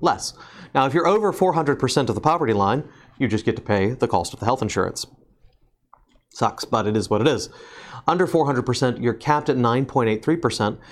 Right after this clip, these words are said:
And again, that nine point eight three percent matters because, uh, it actually applies, uh, as you go lower. So for those of you who have maybe very low income employees,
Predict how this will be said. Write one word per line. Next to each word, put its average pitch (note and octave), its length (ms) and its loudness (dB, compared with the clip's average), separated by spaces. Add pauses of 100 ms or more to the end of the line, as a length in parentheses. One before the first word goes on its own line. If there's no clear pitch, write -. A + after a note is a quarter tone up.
(220)
And A#2 80 2
again, D3+ 300 2
that C3+ 120 2
nine C#3+ 220 2
point C#3+ 240 0
eight B2 120 -2
three A#2+ 120 -2
percent G#2+ 340 -6
matters A2+ 400 0
because, D#3+ 600 0 (420)
uh, A#2 380 2
it D3+ 160 0
actually G3 520 2
applies, G2 800 0 (480)
uh, G#2+ 560 0 (100)
as B2+ 160 0
you C3 60 2
go A#2+ 300 2
lower. A#2 600 0
So C#3+ 260 0
for D3 180 2
those G3+ 200 2
of F#3+ 100 0
you D#3+ 100 2
who D3+ 100 2
have A2+ 500 0
maybe A#2 460 0 (400)
very D#3 600 2
low B2+ 560 2
income A#2 440 0
employees, G2+ 800 -2